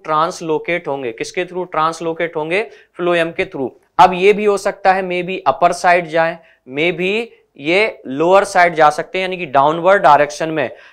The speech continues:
तो ऊपर की ओर भी जा सकते हैं अपवर्ड या डाउनवर्ड नीचे की ओर। तो इसीलिए इसको हम क्या कहेंगे? बाई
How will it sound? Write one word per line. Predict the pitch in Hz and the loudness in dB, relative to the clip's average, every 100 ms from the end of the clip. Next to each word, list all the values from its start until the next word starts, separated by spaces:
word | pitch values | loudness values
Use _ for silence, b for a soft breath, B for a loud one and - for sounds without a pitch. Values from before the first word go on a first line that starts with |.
| - | -8
तो | - | -6
ऊपर | 139 156 185 185 | -4 0 2 0
की | 185 | 0
ओर | 196 196 | 0 0
भी | 185 | 0
जा | 196 185 | 4 4
सकते | 185 185 - | 4 -4 -4
हैं | 202 - | -4 0
अपवर्ड | 151 160 170 208 190 B _ | -2 2 4 4 2 B _
या | 131 170 214 - | 4 6 6 0
डाउनवर्ड | 123 139 151 170 180 190 | -2 0 0 2 0 0
नीचे | 147 151 151 170 | -6 -10 -6 -6
की | 170 156 | -4 -2
ओर। | 135 - | -2 -4
तो | |
इसीलिए | - 151 185 185 | -12 -10 -6 -4
इसको | 180 - | -4 -4
हम | 170 | -6
क्या | 165 160 | 0 0
कहेंगे? | 160 156 156 160 185 b b _ | 0 -4 -4 -6 -6 b b _
बाई | 117 131 135 165 214 | 2 6 6 4 0